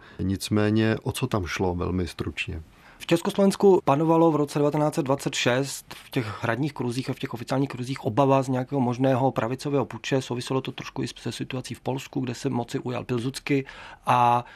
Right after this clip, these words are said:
Speaker 2: tady tou postavou, která by mohla stělesňovat jako ten vliv vojáků a snahu vlastně se nějak více angažovat v politickém životě, stělesňoval právě jeden z legionářských hrdinů Radola Gajda.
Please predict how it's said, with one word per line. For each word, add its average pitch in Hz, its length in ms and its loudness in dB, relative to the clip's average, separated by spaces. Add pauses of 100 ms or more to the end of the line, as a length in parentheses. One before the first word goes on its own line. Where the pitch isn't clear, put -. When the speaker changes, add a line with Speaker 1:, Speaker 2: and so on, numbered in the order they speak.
(160)
Speaker 2:
tady 165 400 4 (180)
tou 147 100 6
postavou, 151 520 2
která 139 260 2
by 143 80 4
mohla 143 340 6
stělesňovat 131 640 0
jako 120 180 -2
ten 123 300 0
vliv 117 240 2
vojáků 127 600 2
a 113 40 -2
snahu 127 360 2
vlastně 117 380 0 (280)
se 123 180 -6
nějak 127 220 2
více 120 200 -2
angažovat 127 460 2
v - 40 -12
politickém 127 480 -2
životě, 127 300 0
stělesňoval 127 500 -4
právě 123 500 2 (200)
jeden 139 200 2
z 127 40 -2
legionářských 135 680 0
hrdinů 139 480 4
Radola 123 300 0
Gajda. 107 340 -4